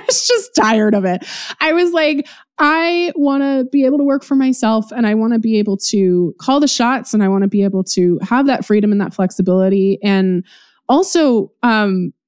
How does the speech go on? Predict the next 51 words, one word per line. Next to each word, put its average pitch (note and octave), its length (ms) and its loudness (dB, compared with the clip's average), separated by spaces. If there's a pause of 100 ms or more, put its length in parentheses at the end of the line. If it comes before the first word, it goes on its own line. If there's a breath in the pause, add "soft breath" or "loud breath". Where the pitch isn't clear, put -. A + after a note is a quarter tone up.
(120)
like, A#3 340 0
the, A3+ 680 0
the B3 80 2
beautiful F#4+ 320 2
thing D#4 160 2
about C#4 160 0
the A#3 80 -4
nine-to-five G3+ 560 0
world A3 300 0
is G3 100 0
that - 140 -4
you G3 100 0
do F#3+ 220 0
have G3+ 180 0
that G3+ 160 -4
stable F#3 280 -2
income, G3+ 340 0
you F#3 80 2
do F3+ 120 0
have F#3 140 2
a E3+ 60 -4
check - 240 -6
coming G3+ 260 0
in. A#3+ 300 0 (340 soft breath)
But B3 280 -2
the A#3 100 2
bummer C4+ 460 0
about B3+ 260 -2
it G3+ 120 -4
too G#3+ 280 0
is C4 140 0
that, - 140 -4
like, G3 220 -2
your G#3 100 -6
income D#4 360 2
is B3 120 0
capped. - 600 -6 (140)
Like, F3+ 280 -2
you A3 200 0
are A#3 120 0
capped G#3 480 -2
in F#3+ 140 0
terms F#3 240 0
of F3 80 -2
how F#3 120 0
much F3+ 220 -2
you E3+ 80 0
can D#3 200 -6
make. D#3 340 -8 (480 soft breath)
And A3 100 0
I B3+ 400 -2